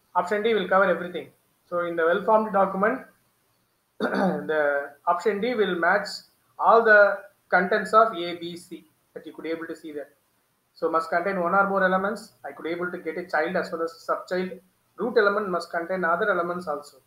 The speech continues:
right? So that represents the term child and subchild.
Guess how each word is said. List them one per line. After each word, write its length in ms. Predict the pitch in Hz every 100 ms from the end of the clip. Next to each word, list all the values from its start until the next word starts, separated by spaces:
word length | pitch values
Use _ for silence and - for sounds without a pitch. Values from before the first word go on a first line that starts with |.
| _ _ -
right? 140 | 165 - _ _ _
So 120 | -
that 180 | 160 151
represents 420 | 156 180 180 190
the 80 | 180
term 280 | 185 226 - _
child 260 | 170 165 160
and 240 | 156 202 - -
subchild. 380 | - - 139